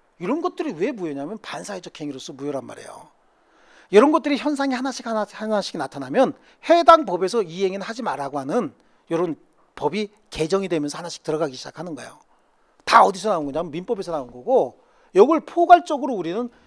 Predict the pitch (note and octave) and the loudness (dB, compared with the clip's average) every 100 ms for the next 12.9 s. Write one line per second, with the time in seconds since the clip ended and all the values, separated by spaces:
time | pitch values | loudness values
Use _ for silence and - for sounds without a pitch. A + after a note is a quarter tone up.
0 | _ F#3 G#3 A3+ G3 - D#3+ - F#3+ D#3+ | _ -6 -4 -2 -4 -4 -6 -2 -4 -4
1 | D3 C3+ A#3 D#3 - _ _ _ _ _ | -10 0 2 2 0 _ _ _ _ _
2 | - D4+ D#4 D#4 D#4 D#4 D4+ B3+ A#3 B3 | 2 2 6 6 6 4 0 -6 -2 -2
3 | C#4 - - - - C4 B3+ - D4 C#4 | -2 -4 -10 -10 -6 -4 -4 -2 -2 -2
4 | C4+ A3+ C4 A3+ G3+ G3 G3 E3 F3 E3+ | -4 -6 -6 -2 0 0 0 -2 -2 -2
5 | D#3 D3+ D3 C#3+ C#3+ C3+ C3+ F#3+ B3 B3 | -4 -6 -8 -8 -8 -10 -4 -2 -2 -4
6 | G#3 D3 B2 B2 B2 B2 - _ _ _ | -4 -6 -8 -14 -16 -18 -20 _ _ _
7 | _ _ _ _ _ E3 A3 G#3 F3+ E3 | _ _ _ _ _ 2 2 2 -2 -2
8 | D3 C#3+ C#3+ F#3+ - _ _ _ _ - | -4 -6 -4 -4 -6 _ _ _ _ -2
9 | B3 B3+ B3 A#3 - G3+ - A#3 - - | 0 2 2 0 -2 -6 -2 -2 -4 -20
10 | _ G#3+ G#3+ - A3+ G3 F3+ G3 D3+ C#3 | _ -4 -4 -2 -4 -4 -6 -8 -8 -10
11 | C3 - - _ _ E3 D#3 E3+ F3 - | -12 -16 -18 _ _ -8 -6 -6 -6 -8
12 | A#3+ A3+ A#3 G3+ F#3 D3+ C3 E3+ | -8 -6 -10 -8 -10 -12 -14 -14